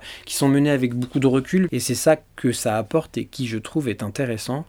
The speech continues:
Si je devais conseiller un épisode, lequel serait-ce ? Franchement, je ne sais pas. Il y en a tellement que c'est un petit peu difficile comme question, mais, euh, en fait, ce que je trouve bien, et peut-être pour conclure, c'est que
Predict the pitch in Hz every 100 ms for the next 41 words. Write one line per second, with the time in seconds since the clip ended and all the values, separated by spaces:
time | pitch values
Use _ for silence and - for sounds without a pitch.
0 | - - 143 135 147 165 156 147 151 147
1 | 151 143 139 135 139 151 175 156 - 135
2 | 131 180 170 - 151 160 180 - - -
3 | 147 139 160 160 160 123 139 143 135 127
4 | 117 120 131 135 131 160 151 151 165 156
5 | - 135 123 117 120 - 117 127 131 151
6 | 127 120 117 - 147 147 123 117 113 -
7 | 139 147 156 147 - 123 120 131 135 135
8 | 135 131 127 127 120 123 120 - 151 -
9 | 143 127 131 - 147 127 127 139 151 127
10 | - 127 131 - 139 - 139 - 160 -
11 | - 117 - 123 120